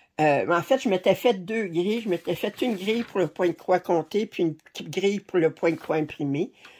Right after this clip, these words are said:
Si jamais vous voulez ra-, vous rajouter d'autres défis, ben, vous pouvez d'autres objectifs, mais normalement,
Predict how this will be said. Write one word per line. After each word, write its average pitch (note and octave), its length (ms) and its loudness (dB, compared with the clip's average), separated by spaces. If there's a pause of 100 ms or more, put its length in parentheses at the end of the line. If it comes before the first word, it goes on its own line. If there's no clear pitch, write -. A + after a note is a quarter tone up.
(280)
Si - 220 -8
jamais F#3+ 380 6
vous F3 220 -2
voulez F#3+ 360 4
ra-, F#3+ 220 6
vous D#3+ 220 -2
rajouter F#3+ 420 4
d'autres F3+ 260 0
défis, G#3 560 0
ben, D3+ 440 2
vous C3 160 -10
pouvez F#3+ 260 -2
d'autres F#3 300 0
objectifs, E3+ 640 -2
mais E3 140 6
normalement, F3 640 2